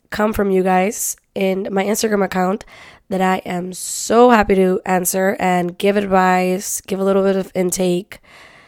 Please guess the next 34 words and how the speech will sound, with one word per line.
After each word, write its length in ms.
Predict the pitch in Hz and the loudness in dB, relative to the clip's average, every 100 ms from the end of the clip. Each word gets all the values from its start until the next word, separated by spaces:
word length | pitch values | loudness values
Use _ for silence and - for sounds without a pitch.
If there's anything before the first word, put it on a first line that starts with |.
| - _ _ _ _ _ | -20 _ _ _ _ _
Um, 420 | 190 185 185 185 - _ - | 0 2 0 -2 -8 _ -4
by 140 | 202 | -2
all 240 | 196 208 226 | 2 4 6
means, 340 | 240 214 208 | 6 4 2
these 160 | 196 180 | -2 -2
are 80 | 190 | 2
all 220 | 190 208 | 4 4
opinions, 680 | 208 190 180 180 185 - _ _ - | 2 0 0 -2 -6 -12 _ _ -8
never 320 | 185 196 202 | -2 0 0
facts, 640 | 214 190 185 - - - - | 0 0 -2 -6 -10 -8 -4
and 120 | 185 | 0
I 60 | 185 | 2
hope 240 | 190 - | 2 2
you 80 | 196 | 2
guys 560 | 196 190 190 185 - - | 4 4 2 0 -6 -6
take 260 | - 190 - | -4 -4 -2
this 560 | 190 185 180 - - - - | -4 -2 -4 -6 -8 -12 -10
with 220 | 185 185 | -8 -6
a 20 | |
grain 220 | 196 202 208 | -2 -2 -2
of 80 | |
salt 420 | 208 196 185 185 - | -2 0 0 -2 -6
and, 460 | 180 175 175 175 - _ _ _ _ _ _ _ _ | -4 -2 -4 -8 -16 _ _ _ _ _ _ _ _
you 100 | 202 | 0
know, 140 | 196 190 | 2 2
take 340 | 208 220 - | 0 -2 -4
your 80 | 196 | -2
time 220 | 202 208 | 2 2
of 100 | 220 | 2
day 160 | 214 196 | 2 0
to 120 | 196 | 0
listen 300 | 185 175 180 | -2 -4 -4
to 100 | 185 | -2
this. 460 | 185 226 - - | 0 0 -4 -8